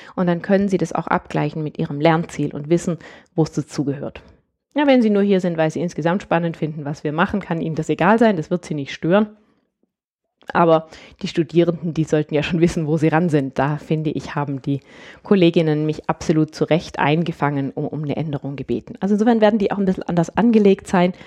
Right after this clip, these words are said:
Auch hier einfach nicht wundern. Das ist halt eine Entwicklung. Wir lernen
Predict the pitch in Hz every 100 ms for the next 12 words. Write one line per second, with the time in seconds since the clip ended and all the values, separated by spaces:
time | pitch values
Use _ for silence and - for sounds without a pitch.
0 | - - 269 220 196 165 - 151 143 151
1 | 170 190 185 175 - - _ 170 151 170
2 | 175 165 165 170 - 151 151 156 139 139
3 | 143